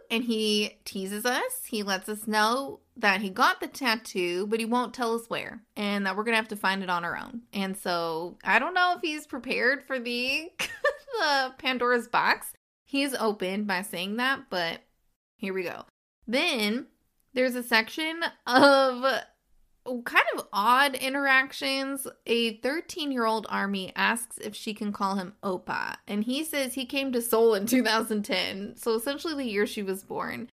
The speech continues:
And then there's a whole section here of Army asking him what his thoughts are on different age differences <laughs> between, I guess, Army and him, or if they were, I don't know.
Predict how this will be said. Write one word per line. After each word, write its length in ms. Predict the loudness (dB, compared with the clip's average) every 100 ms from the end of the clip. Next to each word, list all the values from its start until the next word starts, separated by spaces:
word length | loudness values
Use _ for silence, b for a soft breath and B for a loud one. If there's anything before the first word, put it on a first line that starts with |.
| _ _ 0
And 240 | 0 2
then 160 | 0 0
there's 240 | 0 0
a 160 | 2 2
whole 220 | 4 0
section 540 | 0 -2 -2 -4 -4 -4
here 300 | -2 0 0
of 140 | -2
Army 360 | -2 -2 -2 -2
asking 520 | -4 -4 -4 -4 -2
him 160 | -2 -2
what 200 | -2 -2
his 160 | -4 -6
thoughts 380 | -2 -2 0
are 240 | -2 -2 -2
on 280 | -4 -4 -6 -2
different 520 | -2 2 2 2 -4 _ _
age 480 | -2 0 0 -2 0
differences 480 | 4 4 2 -2 0 0 0 -6 -14
<laughs> 360 | -12 2 2
between, 760 | 6 6 6 4 4 4 0 0 -4 -8 _ _ 4
I 240 | 6 6
guess, 720 | 2 -4 -6 0 2 2 -2 -2
Army 460 | 2 2 2 -2 -4
and 160 | -4
him, 640 | -2 0 2 2 0 -6 -8
or 200 | -2 0
if 160 | -2 -2
they 160 | -2
were, 460 | 0 -2 -2 -4 -8 2
I 80 | 2
don't 100 | 4
know. 200 | 0 -4